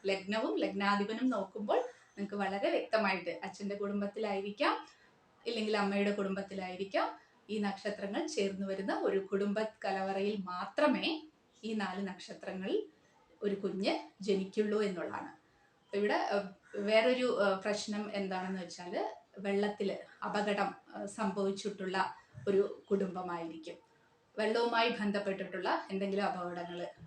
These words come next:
മരണം ഉണ്ടാവണമെന്നില്ല, അതുപോലെ വാട്ടർ ആക്സിഡന്റ് പോലെയുള്ള, ആ, കാര്യങ്ങൾ ആ കുടുംബത്തിൽ നടന്നിട്ടുണ്ടായിരിക്കും. ഇത്തരം നക്ഷത്രങ്ങൾ വരികയാണെങ്കിൽ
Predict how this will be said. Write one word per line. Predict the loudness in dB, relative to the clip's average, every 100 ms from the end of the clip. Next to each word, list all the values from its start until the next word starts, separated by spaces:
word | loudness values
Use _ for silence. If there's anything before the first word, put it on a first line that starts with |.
| -14
മരണം | -6 -2 0 0 0 2
ഉണ്ടാവണമെന്നില്ല, | 6 6 6 2 -2 -2 0 0 -2 -10 -12
അതുപോലെ | -2 0 4
വാട്ടർ | 4 4 2
ആക്സിഡന്റ് | -2 -2 -6 -6 -4 -4 -4 -8 _ 0
പോലെയുള്ള, | 0 0 -2 -4
ആ, | -4 -6 -16 -20 -20 -18 -4 2
കാര്യങ്ങൾ | 4 4 2 2 0 2
ആ | 2 4
കുടുംബത്തിൽ | 2 2 -2 0 0 0 -4 -4
നടന്നിട്ടുണ്ടായിരിക്കും. | 0 0 0 -4 -4 -4 -4
ഇത്തരം | -2 0 2
നക്ഷത്രങ്ങൾ | 0 -4 -8 -8 -6 -4
വരികയാണെങ്കിൽ | -4 -4 -6 -6 -4 0 0